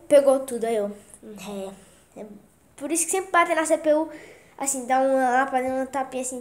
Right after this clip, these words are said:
tá, ela pega. Aí pegou lá e eu mudei a senha, a minha senha agora tem trezentos e bilhões de caracteres, né? Acho que é muito difícil alguém hackear. Eu vou bolar uma senha de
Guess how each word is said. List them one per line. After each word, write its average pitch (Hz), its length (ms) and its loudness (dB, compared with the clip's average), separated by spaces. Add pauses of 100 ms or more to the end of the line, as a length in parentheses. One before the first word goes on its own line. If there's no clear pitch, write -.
(140)
tá, 262 340 -2 (280)
ela 262 180 -4
pega. 226 420 -6 (960)
Aí 285 580 2
pegou 311 460 6
lá 311 160 6
e 320 40 6
eu 320 80 6
mudei 294 280 4
a 311 120 6
senha, 285 480 2
a - 20 -4
minha 302 160 2
senha 294 340 -2
agora 285 140 0
tem 285 160 -8
trezentos 302 920 2 (480)
e 302 460 0 (220)
bilhões 269 580 -2
de 269 200 -6
caracteres, 262 600 -4
né? 233 300 -12 (400)
Acho 262 180 -2
que 302 80 4
é 285 60 6
muito 285 180 -2
difícil 277 300 0
alguém 269 160 2
hackear. 254 360 -4 (1300)
Eu 262 100 2
vou 285 300 6
bolar 302 300 2
uma 294 120 2
senha 277 420 -2
de 262 640 -6